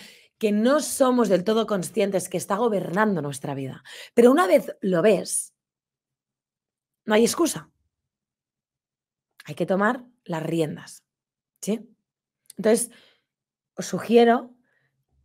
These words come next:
que os recordéis a vosotros mismos esta idea.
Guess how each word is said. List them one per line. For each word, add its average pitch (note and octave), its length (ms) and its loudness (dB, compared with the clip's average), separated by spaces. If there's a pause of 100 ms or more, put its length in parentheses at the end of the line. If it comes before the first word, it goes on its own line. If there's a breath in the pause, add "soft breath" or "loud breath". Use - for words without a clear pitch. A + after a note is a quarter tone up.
(180)
que F3 380 2
os G3+ 120 -2
recordéis G3 800 0
a F#3 60 -4
vosotros F3+ 440 -4
mismos F#3+ 600 -6
esta F3+ 220 -4
idea. - 420 -6